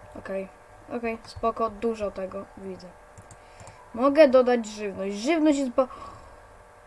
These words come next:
ale to jest ładne, ale to jest ładne,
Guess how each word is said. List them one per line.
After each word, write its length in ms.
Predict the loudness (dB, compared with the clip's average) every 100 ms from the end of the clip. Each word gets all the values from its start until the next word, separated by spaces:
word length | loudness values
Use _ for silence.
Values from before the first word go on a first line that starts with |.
| -20 -20 -20 -20 -20 -20 -20 -20 -14
ale 100 | -12
to 60 |
jest 120 | -8 -8
ładne, 240 | -8 -10 -16 -12
ale 100 | -6
to 100 | -2
jest 100 | 0
ładne, 260 | 0 -4